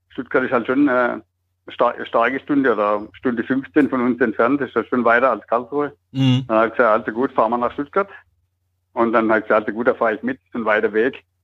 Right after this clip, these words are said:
Speaker 1: Und dann bin ich mit, dann durfte ich da gleich sofort mittrainieren. Da war die,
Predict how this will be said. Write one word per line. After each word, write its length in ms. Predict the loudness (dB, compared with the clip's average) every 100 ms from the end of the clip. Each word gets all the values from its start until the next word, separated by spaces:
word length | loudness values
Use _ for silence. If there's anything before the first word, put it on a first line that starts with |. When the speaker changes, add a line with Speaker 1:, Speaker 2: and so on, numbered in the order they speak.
| _ _ _ _ _
Speaker 1:
Und 200 | -6 0
dann 120 | 0
bin 100 | 2
ich 120 | 0 2
mit, 220 | 2 2
dann 140 | -2
durfte 280 | 0 -2 -4
ich 60 | 0
da 140 | 0
gleich 280 | 0 0 -2 -6 _ -14 -8
sofort 380 | 0 0 0 -2
mittrainieren. 640 | -4 0 0 2 0 -2
Da 60 | -2
war 100 | -2
die, 140 | -4